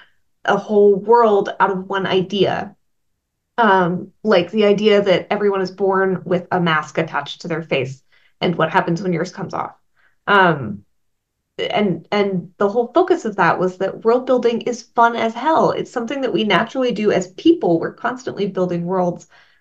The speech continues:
um, in reality and in our, in our minds and imaginations. At the same time, um, I, in my writing, all of my world building is story informed. I, I,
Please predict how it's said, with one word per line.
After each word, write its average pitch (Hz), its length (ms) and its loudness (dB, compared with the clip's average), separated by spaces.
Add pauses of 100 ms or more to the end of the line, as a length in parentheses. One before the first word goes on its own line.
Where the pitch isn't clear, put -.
um, 165 420 0 (400)
in 208 160 0
reality 190 440 4
and 180 120 -2
in 185 60 -4
our, 180 340 -4
in 196 120 -6
our 185 100 0
minds 180 260 -2
and 190 60 -6
imaginations. 202 800 -6 (600)
At 226 100 -2
the 226 80 -2
same 320 360 0
time, 226 720 2 (560)
um, 196 680 2 (1040)
I, 202 300 4 (180)
in 214 140 0
my 202 180 2
writing, 196 840 0 (260)
all 220 240 2
of 220 80 -4
my 220 140 2
world 196 240 0
building 185 240 0
is 165 100 -2
story 175 300 -4
informed. - 460 -10 (220)
I, 190 600 4 (320)
I, 180 480 2